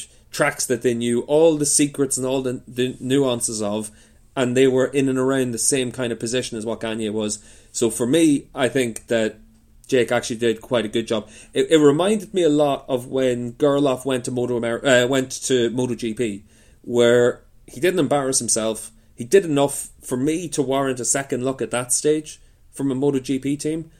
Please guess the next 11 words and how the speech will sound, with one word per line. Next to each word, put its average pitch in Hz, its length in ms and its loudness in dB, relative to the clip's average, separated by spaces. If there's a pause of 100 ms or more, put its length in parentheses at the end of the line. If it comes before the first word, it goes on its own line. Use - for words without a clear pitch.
(140)
and 135 100 -4
I 123 60 -2
think 127 140 -6
Gagne 131 260 0
was 113 200 -4
the 113 60 -4
same. 113 300 2 (300)
He 120 160 -2
didn't 156 240 2
embarrass 123 400 2
himself. 113 500 0